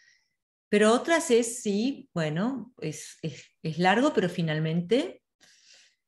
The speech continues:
eh, logro entrar a una nueva etapa en mi vida gracias a que, bueno, parí esta situación,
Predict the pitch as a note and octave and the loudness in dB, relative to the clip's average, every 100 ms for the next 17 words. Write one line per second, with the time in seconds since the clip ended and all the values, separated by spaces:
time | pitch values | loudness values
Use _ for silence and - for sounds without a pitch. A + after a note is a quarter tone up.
0 | _ _ E3+ D3 C#3+ - _ _ _ _ | _ _ -6 -4 -6 -12 _ _ _ _
1 | G3+ F#3+ G3 G3 G#3 A3 G#3+ - - - | 4 6 6 6 6 4 0 -16 -20 -20
2 | _ _ F#3 F3 G3 F#3+ G3 F#3 E3 F3 | _ _ 0 2 4 4 4 2 0 0
3 | F#3 F3+ F#3 F3+ F#3 F3+ F#3+ F#3+ G3 F#3+ | 0 0 0 -2 -2 -2 -2 -2 -2 -2
4 | F#3 B3 - _ _ - D#3 D#3+ G3 F3+ | -4 -6 -10 _ _ -4 -2 -2 -4 -6
5 | D#3 - D#3+ G#3 - _ _ _ _ _ | -8 -2 -2 -2 -6 _ _ _ _ _
6 | _ _ _ _ _ _ _ D#3+ C#3 C#3+ | _ _ _ _ _ _ _ -8 -6 -6
7 | F#3 - D3 D#3+ F3 F3+ F3 D3+ D3+ - | -6 -4 -2 -2 -4 -4 -8 -10 -10 -10
8 | D#3+ D#3+ A3 | -8 -8 -8